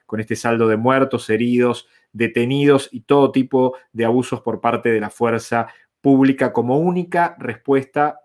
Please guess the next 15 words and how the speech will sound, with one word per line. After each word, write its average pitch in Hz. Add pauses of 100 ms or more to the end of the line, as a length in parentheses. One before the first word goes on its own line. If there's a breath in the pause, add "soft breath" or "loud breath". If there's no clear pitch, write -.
a 127
un 127
pueblo 139 (200 loud breath)
que 117
enfrenta 127
la 113
política 117
neoliberal 107
del 110
gobierno 110
del 104
presidente 104 (340 soft breath)
de 104
Iván 101
Duque. 87